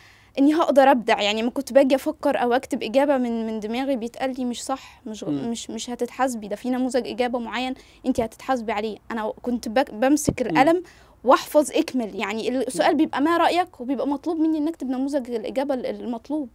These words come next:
Speaker 1: مش،
Speaker 2: مم.
Speaker 1: مش، مش،
Speaker 2: اللي هو مملى
Speaker 1: مش
Speaker 2: عليك
Speaker 1: رأيي.
Speaker 2: أو
Speaker 1: طب
Speaker 2: اللي أنت
Speaker 1: منين
Speaker 2: حافظاه.
Speaker 1: بتقولي ما رأيك؟
Speaker 2: آه.
Speaker 1: ومنين بتطالبني باني اكتب الاجابه اللي انت عايزها؟
Speaker 2: وطبعا بتضطر تكتبي الاجابه اللي هم عايزينها عشان
Speaker 1: بالظبط،
Speaker 2: خاطر تاخدي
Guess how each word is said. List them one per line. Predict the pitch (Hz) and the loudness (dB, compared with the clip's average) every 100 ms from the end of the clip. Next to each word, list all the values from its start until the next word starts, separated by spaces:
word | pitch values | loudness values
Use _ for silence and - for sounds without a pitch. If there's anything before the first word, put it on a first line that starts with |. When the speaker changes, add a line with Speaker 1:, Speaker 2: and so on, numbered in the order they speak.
| - | -4
Speaker 1:
مش، | 165 | 0
Speaker 2:
مم. | 143 123 | 0 -2
Speaker 1:
مش، | - | -6
مش، | 240 139 | -6 -2
Speaker 2:
اللي | 151 | 0
هو | 147 | 2
مملى | 165 165 147 | 4 4 4
Speaker 1:
مش | 135 | 4
Speaker 2:
عليك | 139 | 8
Speaker 1:
رأيي. | 320 285 147 | 6 6 2
Speaker 2:
أو | 143 | 2
Speaker 1:
طب | |
Speaker 2:
اللي | 254 156 | 2 2
أنت | |
Speaker 1:
منين | 254 349 | 4 4
Speaker 2:
حافظاه. | 311 | 2
Speaker 1:
بتقولي | - - 311 | 4 6 6
ما | 294 359 | 6 6
رأيك؟ | 311 - 294 - - | 4 4 2 0 -2
Speaker 2:
آه. | 147 | 2
Speaker 1:
ومنين | 262 285 339 285 | 4 4 4 0
بتطالبني | 262 277 269 320 349 | -2 0 2 2 0
باني | 277 262 294 | 0 0 -2
اكتب | - 262 | -2 -6
الاجابه | 247 226 294 | -4 -4 -2
اللي | 262 277 | -2 -2
انت | 302 | -4
عايزها؟ | 196 240 | -2 -2
Speaker 2:
وطبعا | 240 170 165 | 2 4 4
بتضطر | 147 - 180 170 | 0 -2 0 0
تكتبي | 160 - 165 | 0 -2 0
الاجابه | 156 147 165 156 | 2 4 4 4
اللي | 147 | 2
هم | 147 170 | 2 2
عايزينها | 143 135 147 170 160 | 2 2 0 2 2
عشان | 226 | 4
Speaker 1:
بالظبط، | 427 | 2
Speaker 2:
خاطر | - 262 | 2 -2
تاخدي | 254 | 2